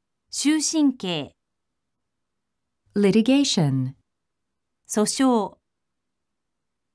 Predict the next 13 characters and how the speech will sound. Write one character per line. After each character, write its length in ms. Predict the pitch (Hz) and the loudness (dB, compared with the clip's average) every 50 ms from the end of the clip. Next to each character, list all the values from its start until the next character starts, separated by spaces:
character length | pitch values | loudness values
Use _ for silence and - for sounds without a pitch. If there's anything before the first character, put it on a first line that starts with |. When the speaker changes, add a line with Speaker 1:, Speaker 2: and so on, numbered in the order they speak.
| _ _ _ _ - | _ _ _ _ 2
Speaker 2:
Misdemeanor。 1040 | 190 190 214 220 - - - 220 202 208 233 269 311 294 233 151 139 135 131 135 143 _ _ _ _ _ _ _ _ _ _ _ _ _ _ _ _ _ _ _ | 4 6 6 6 4 4 4 6 8 8 8 8 6 6 4 4 2 0 -2 -4 -8 _ _ _ _ _ _ _ _ _ _ _ _ _ _ _ _ _ _ _
Speaker 1:
経 300 | - - 254 277 285 277 | -6 -2 0 2 2 0
済。 340 | 262 - 240 233 226 208 - _ _ _ _ _ _ _ _ _ _ _ _ _ _ _ _ _ _ _ _ _ _ _ _ _ _ _ _ _ _ _ - | 0 0 0 0 0 -2 -4 _ _ _ _ _ _ _ _ _ _ _ _ _ _ _ _ _ _ _ _ _ _ _ _ _ _ _ _ _ _ _ 4
Speaker 2:
Misrepresentation。 1500 | - 226 277 302 - - 240 202 190 - 226 208 - 233 240 240 233 - 277 277 277 - - 196 156 139 135 131 127 131 _ _ _ _ _ _ _ _ _ _ _ _ _ _ _ _ _ _ _ | 6 6 6 6 4 0 0 0 2 2 0 2 4 4 4 4 2 2 -2 -2 -2 -2 -2 0 0 0 0 -2 -6 -8 _ _ _ _ _ _ _ _ _ _ _ _ _ _ _ _ _ _ _
Speaker 1:
虚 180 | - - 339 320 | -4 -2 2 4
偽 160 | 302 285 254 | 6 6 6
の 140 | 220 180 175 | 4 2 -2
陳 300 | 170 - 220 226 226 220 | -4 0 2 2 2 2
述。 480 | 185 196 185 190 - 185 180 - _ _ _ _ _ _ _ _ _ _ _ _ _ _ _ _ _ _ _ _ _ _ _ _ _ _ _ _ _ _ _ _ - | 0 -2 -8 -8 -8 -8 -8 -10 _ _ _ _ _ _ _ _ _ _ _ _ _ _ _ _ _ _ _ _ _ _ _ _ _ _ _ _ _ _ _ _ 2
Speaker 2:
Murderer。 800 | 220 226 254 294 320 285 254 190 160 147 139 135 131 131 135 143 _ _ _ _ _ _ _ _ _ _ _ _ _ _ _ _ _ _ _ _ | 6 6 6 6 6 4 4 4 4 2 0 -2 -4 -6 -8 -10 _ _ _ _ _ _ _ _ _ _ _ _ _ _ _ _ _ _ _ _
Speaker 1:
殺 340 | - - 214 214 - 254 277 | -6 -4 -4 -2 -2 -4 -4
人 300 | 262 311 320 285 262 214 | -2 0 2 2 2 0
犯。 300 | 165 180 160 139 - | -2 -6 -6 -6 -8